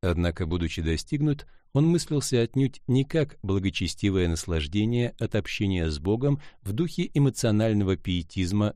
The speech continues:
Цинцендорфа. Пробуждённое чувство направлялось в колею рационального стремления к совершенству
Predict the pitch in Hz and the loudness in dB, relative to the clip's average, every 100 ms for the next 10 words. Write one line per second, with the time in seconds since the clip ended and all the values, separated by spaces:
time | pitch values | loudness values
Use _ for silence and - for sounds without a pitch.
0 | - 107 98 - 143 156 135 - 76 - | -4 -2 0 0 2 2 0 -4 -10 -12
1 | - _ _ _ _ _ - 95 98 101 | -20 _ _ _ _ _ 0 2 4 2
2 | 101 107 90 85 82 160 - 101 90 87 | 2 2 2 0 -2 -4 -4 -2 -2 2
3 | 110 147 165 143 - - 120 127 156 156 | 0 2 0 -2 -4 0 2 4 2 2
4 | 123 120 120 113 135 127 107 - 101 98 | 2 2 2 2 2 2 2 0 0 2
5 | 92 90 92 104 - 107 117 - 160 110 | 2 2 2 0 -2 -2 0 0 0 0
6 | - - | -4 -14